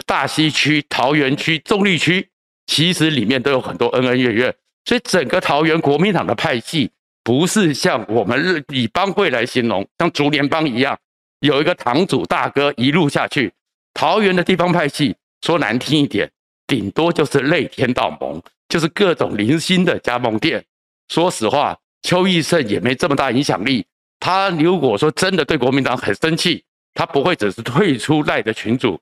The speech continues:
他直接退党，他没有嘛。所以这件事情终会不解决。整个国民党在桃园里面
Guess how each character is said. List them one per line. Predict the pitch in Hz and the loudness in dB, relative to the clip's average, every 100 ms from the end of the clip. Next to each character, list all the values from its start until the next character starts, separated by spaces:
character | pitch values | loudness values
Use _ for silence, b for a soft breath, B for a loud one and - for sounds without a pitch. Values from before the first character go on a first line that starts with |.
| _ | _
他 | 143 | -4
直 | - 127 | -2 -2
接 | - 139 | -2 0
退 | 143 | 0
党， | 110 73 | -2 -4
他 | 131 | -4
没 | 147 113 120 190 | -2 0 0 0
有 | 143 - | 0 -2
嘛。 | - 78 _ _ _ - | -6 -8 _ _ _ -4
所 | |
以 | 202 | 0
这 | - 233 | 0 2
件 | 196 | 0
事 | 156 | 0
情 | 147 139 | -2 0
终 | 185 180 | 0 2
会 | 185 | 0
不 | - 95 | -2 -6
解 | - 104 82 - | -4 -4 -4 -4
决。 | 90 95 B B _ | -2 -2 B B _
整 | - 143 | -4 0
个 | 139 | 0
国 | 175 - 139 | 0 2 2
民 | 170 185 208 | 2 2 2
党 | 147 - | 0 -2
在 | 147 131 | -4 -4
桃 | - 107 143 | -2 0 2
园 | 156 160 | 0 0
里 | |
面 | 120 101 120 | -2 0 -2